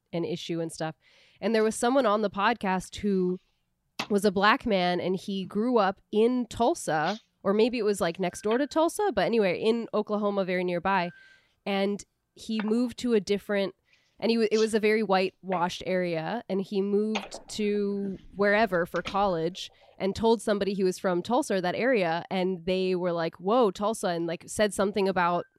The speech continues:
you know, the massacre that happened in Tulsa. And he had no idea. He was never educated about it and didn't even know the place he was growing up, the culture of, like,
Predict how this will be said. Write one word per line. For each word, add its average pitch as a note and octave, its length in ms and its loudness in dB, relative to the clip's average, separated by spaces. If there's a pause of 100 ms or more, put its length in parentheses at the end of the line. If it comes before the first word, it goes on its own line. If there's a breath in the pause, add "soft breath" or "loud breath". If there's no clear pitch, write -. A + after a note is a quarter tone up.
(220)
you A3 100 -2
know, G#3 80 4
the F#3 80 0
massacre F#3 500 0
that F3 100 -2
happened F#3 260 -2
in F3+ 80 0
Tulsa. F3+ 500 -2 (400 soft breath)
And A3+ 180 2
he D4+ 260 2
had D4 200 2
no C4 280 8
idea. B3 460 2
He A#3 200 -2
was A#3 180 0
never G#3 380 2
educated G3+ 560 0
about E3+ 340 0
it F#3+ 240 -2 (200 loud breath)
and G#3+ 140 2
didn't B3+ 200 0
even A#3+ 260 2
know A3+ 300 8
the G3+ 100 2
place G#3+ 300 0
he A#3+ 180 2
was B3+ 140 4
growing A#3 320 4
up, A3+ 240 2
the F#3+ 260 0
culture G#3+ 400 2
of, G3 180 2
like, F#3 280 -2